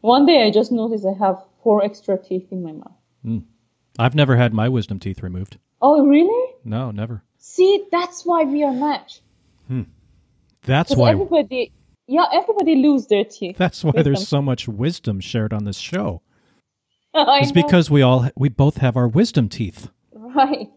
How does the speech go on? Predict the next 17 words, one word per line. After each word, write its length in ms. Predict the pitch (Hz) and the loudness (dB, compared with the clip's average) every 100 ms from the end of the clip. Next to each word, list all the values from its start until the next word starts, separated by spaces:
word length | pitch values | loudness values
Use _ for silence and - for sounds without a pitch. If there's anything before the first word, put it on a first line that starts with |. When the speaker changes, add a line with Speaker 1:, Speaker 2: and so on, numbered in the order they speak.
| - | -8
Speaker 2:
That 260 | 104 131 160 | -2 -2 0
makes 220 | 123 - | -4 -2
sense. 460 | - 156 92 - - _ _ _ _ _ _ _ - | 0 0 -2 -10 -20 _ _ _ _ _ _ _ -20
Speaker 1:
<laughs> 220 | 370 - - _ _ _ _ _ | -14 -14 -14 _ _ _ _ _
Speaker 2:
Well, 180 | 143 147 | 2 4
honey, 340 | 147 151 170 147 - _ _ - | 4 4 2 0 -8 _ _ -4
we've 220 | 120 123 | 0 2
been 120 | 123 | 2
going 240 | 123 127 123 | 4 2 2
for 140 | 117 | -2
twenty-five 760 | - - 139 143 139 135 127 113 | -6 -4 0 0 0 0 0 0
minutes. 580 | 120 113 92 - - - _ | 2 0 -2 -10 -16 -20 _
And 140 | 101 | -6
once 200 | 107 120 | -2 0
I 100 | 135 110 | 0 0
edit 260 | 147 147 135 | 0 0 2
this 380 | 117 110 - | 0 -2 -4